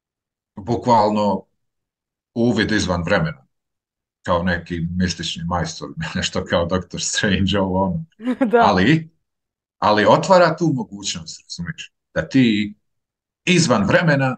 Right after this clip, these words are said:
Speaker 1: vidiš u događaj koji tek treba da se manifestira. Na primjer, ja mogu za određenu osobu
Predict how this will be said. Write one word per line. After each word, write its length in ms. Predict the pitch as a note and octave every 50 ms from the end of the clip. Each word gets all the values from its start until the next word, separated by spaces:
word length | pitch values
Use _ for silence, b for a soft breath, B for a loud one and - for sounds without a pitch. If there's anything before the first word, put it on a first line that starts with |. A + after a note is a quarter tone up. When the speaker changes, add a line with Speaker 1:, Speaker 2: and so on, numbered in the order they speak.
| _ -
Speaker 1:
vidiš 360 | - D3 - B2 G#2+ - -
u 80 | - A2
događaj 520 | F#2+ C#3 C#3 A#2+ B2 A2 F#2+ A2 G#2+ G#2+ G#2
koji 220 | - A#2+ A2 G#2+
tek 200 | - C#3 - - -
treba 280 | G#2+ A2 F2+ - F2+
da 120 | - F2+ E2
se 180 | - - G2
manifestira. 680 | F2+ F2+ F2+ F2 - - F2+ E2+ - - - - - B1 A#1+ - _ -
Na 80 | - - _
primjer, 260 | - F2 E2+ E2+ E2+
ja 120 | F2+ F2 F2+
mogu 200 | F#2 F2+ F2+ E2+
za 140 | E2 F#2
određenu 400 | F#2+ F#2 F#2+ E2+ E2 - E2+ F2
osobu 460 | F2+ F#2 F#2 - - F2 D#2 D#2 D#2+